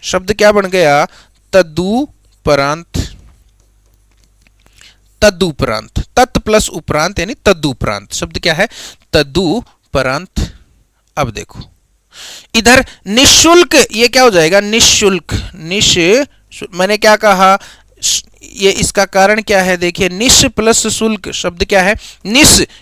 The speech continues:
ये निश उपसर्ग ऐसे होता है और प्लस शुल्क। अब जब इसका योग जिस शब्द से कर रहे हैं उसमें जो स है ना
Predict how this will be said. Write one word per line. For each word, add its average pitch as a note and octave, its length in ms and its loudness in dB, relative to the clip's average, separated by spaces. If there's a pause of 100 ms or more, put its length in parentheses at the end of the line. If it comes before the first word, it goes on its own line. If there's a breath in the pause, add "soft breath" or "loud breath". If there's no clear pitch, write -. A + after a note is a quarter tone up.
ये A3+ 120 2
निश C4 240 2
उपसर्ग C4+ 320 2
ऐसे B3+ 200 4
होता A3+ 200 4
है D#3 100 2 (280 loud breath)
और A#3+ 140 4
प्लस C4+ 340 2
शुल्क। G3 480 -2 (320 loud breath)
अब C4 140 2
जब D4 160 2
इसका D#4+ 240 2
योग C#4 400 6
जिस D#4+ 300 2
शब्द C#4 360 0
से E4 200 2
कर C4+ 160 0
रहे C#4 80 4
हैं D#4 60 6
उसमें E4 200 0
जो D4+ 260 4
स - 140 4
है E4+ 220 6
ना G3+ 220 2